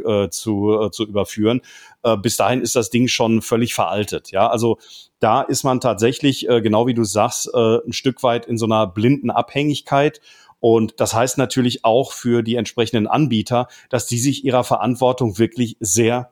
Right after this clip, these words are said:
bewusst sein müssen bei dem, was sie da tun. Und, äh, das hat jetzt auch, äh, in besagtem Abschlussbericht, äh, CrowdStrike, äh,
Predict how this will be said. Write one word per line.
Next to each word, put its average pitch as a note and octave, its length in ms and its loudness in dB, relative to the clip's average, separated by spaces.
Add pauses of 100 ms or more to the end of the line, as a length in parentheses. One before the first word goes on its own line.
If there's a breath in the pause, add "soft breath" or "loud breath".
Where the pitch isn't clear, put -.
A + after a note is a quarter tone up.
bewusst A2 380 -2
sein G#2 240 2
müssen G#2+ 340 0
bei A2 140 0
dem, A2+ 360 2 (320 soft breath)
was - 220 -2
sie B2+ 80 0
da G#2+ 140 2
tun. C#3 520 0 (280 soft breath)
Und, A2+ 460 2
äh, A2 140 2
das G#2+ 180 -2
hat A#2 140 0
jetzt A2+ 260 -2
auch, A2+ 540 2
äh, - 80 -2
in A2 220 0
besagtem G#2+ 420 -2
Abschlussbericht, A#2 920 -4
äh, G#2+ 180 -2
CrowdStrike, B2+ 840 -2
äh, A#2+ 160 2